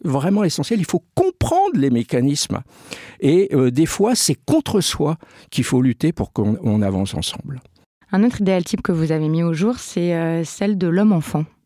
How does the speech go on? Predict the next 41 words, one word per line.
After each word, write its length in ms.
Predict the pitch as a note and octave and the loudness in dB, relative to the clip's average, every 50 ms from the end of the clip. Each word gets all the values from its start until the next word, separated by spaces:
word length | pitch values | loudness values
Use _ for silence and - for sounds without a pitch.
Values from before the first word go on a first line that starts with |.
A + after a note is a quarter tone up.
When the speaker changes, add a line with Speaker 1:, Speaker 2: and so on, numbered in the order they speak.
| _ _ _ _ _ _ _ | _ _ _ _ _ _ _
Speaker 1:
Ah 100 | - A#2 | 0 2
oui, 100 | B2+ C3+ | 2 2
alors 160 | G#2+ G2 G2+ | 2 0 -2
ça, 120 | - - A2+ | -2 -4 -2
c'est 120 | - - | -2 -2
Speaker 2:
C'est 100 | - A2+ | -2 -2
Speaker 1:
extrêmement 400 | G#2+ - - F3+ - A#3+ G#3+ F#3+ | -2 -2 -2 -2 0 2 2 2
Speaker 2:
celui 120 | G3 A3 G3 | 2 2 4
de 80 | G3+ | 4
l'homme 240 | F3 F3 F3+ F#3 F#3 | 4 4 4 4 4
enfant. 360 | E3 D#3+ D#3 - G3 G#3+ C4 C#4 - - G3+ F3 D#3 | 2 2 0 2 0 0 0 0 -4 -10 -6 -4 -2
Speaker 1:
Oui. 60 | G#2 - - - - | -2 -4 -4 -2 0
Speaker 2:
Euh, 480 | - F3 E3+ E3+ E3 E3 D#3 - - - - - | 0 2 2 2 2 2 2 0 -2 -4 -6 -8
donc 220 | - F3 E3+ D3+ - | -4 -4 -4 -4 -2
c'est 120 | - - | -4 -2
dans 140 | E3+ E3 E3 | 0 2 2
votre 220 | E3 E3+ - - | 2 2 2 2
enquête 180 | F#3 F#3 G3+ G3 | 2 2 0 0
sur 140 | - - F3 | 0 0 0
les 140 | E3+ E3+ F3 | 2 2 2
agacements 360 | F3 E3+ E3 D#3 - F3 E3 | 0 0 0 0 0 -2 0
conjugaux. 640 | - F3+ F3 D3 E3+ E3 D#3 F3 G3 A#3+ D4 F4 | 2 2 2 2 0 0 2 2 2 2 2 0
Speaker 1:
Mmh, 20 | - | -2
mmh, 80 | - | -4
mmh. 60 | - G#2 | -4 -2
Speaker 2:
Vous, 160 | E3 F3 G#3+ | 0 2 4
vous 160 | G#3 G#3 E3 | 4 4 2
écrivez 300 | E3+ - - G3 F3+ F#3 | 0 -2 0 0 0 0
qu'il 120 | - - F3+ | 0 -2 -2
s'agit 240 | - F3 F3 E3 | 0 0 0 2
d'une 200 | E3+ F3+ F3+ F3+ | 2 2 4 4
des 100 | F3+ E3 | 4 4
mutations 500 | E3 F3+ F3 - G3 F#3 F3 - G#3+ G#3+ | 4 2 2 2 0 0 2 2 2 4
les 120 | G#3+ G3 F3+ | 4 2 2
plus 100 | - D#3+ | 0 -4
surprenantes 500 | - - - - - F#3+ F#3 F#3 F#3+ F#3+ | -4 -4 -6 -2 0 2 4 4 4 4
de 80 | F3+ | 2
ces 120 | F3 D3 D#3+ | 0 0 0
dernières 260 | D#3+ D#3 D#3+ D#3 - | 0 2 2 2 2
Speaker 1:
Mmh. 40 | F3 | 0
Speaker 2:
décennies, 480 | E3 D#3 - F3 E3 E3+ F#3 A3+ C#4+ | 0 0 0 2 2 4 4 4 2